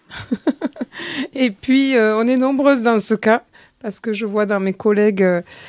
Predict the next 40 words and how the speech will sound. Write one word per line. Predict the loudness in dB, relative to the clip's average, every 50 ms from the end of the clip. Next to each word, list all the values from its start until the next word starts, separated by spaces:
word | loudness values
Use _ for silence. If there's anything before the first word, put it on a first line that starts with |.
| -20 -10 _
elles | -2 0 2
me | 2 2
disent, « | 2 2 2 2
En | 2
ce | 2 2 2
moment, | 4 4 4 4 4
ma | 4 2
seule | 4 4 2 0 2
consolation, | 2 0 2 2 4 4 4 4 4 2 0 -2 -2
c'est | 0 0 0 2
le | 2 2
chocolat. » | 0 0 -2 -2 2 2 2 2 2 0 -4 _ _ _ _ _ _ _ _ _ _ _ _ _ -18 -18 -18 -20 _ _ -20 -20 -20 _ _ _ _ _ _ _ _
Et | 2 2 2
puis, | 2 _ -4 0 2 4 4 4 4 4
euh, | 4 6 6 6 6 4 4 2 2 0 0 0
et | -2 -2 -2
puis, | -2 -6 -6
bien | -2 0 0 2 2
sûr, | 0 0 0 0 0 2 4 4
euh, | 6 6 4
bah | 4 2 0 0 2
oui, | 2 2 2 2 2
euh, | 2 0
tout | -4 -8 -8 -8
ce | -8 -8
qui | -8 -6 -4 -2 0
est, | 0 0 0
euh, | 0 0 0 -2 -2 -2 -4 -4 -4 -6 -6 -6 -8 -8 -10 -12 -16 _ _ _ _ _ _ _
téléphone, | -10 -8 -6 -4 -6 -6 -6 -4 -2 0 2 2 2 2 0 0 -2
ce | -2 -4
qui | -4 -4
est | -4
ordinateur, | -4 -2 0 2 2 4 2 2 0 0 2 2 2 2 0 -2 -4 -6 -10 -14 -18
c'est | -18 -10 -8 -6 -4 -4 -6 -6
une, | -6 -4 -2 -2 -2 -2 -4 -6
c'est | -8 -6 -4 -4
vite | -4 -4 -4 -2
une | -2 -2 -2
tentation | -2 -6 -6 -2 -2 -2 0 0 -2 -2
d'addiction. | 0 0 0 -2 -2 -6 -6 -6 -6 -6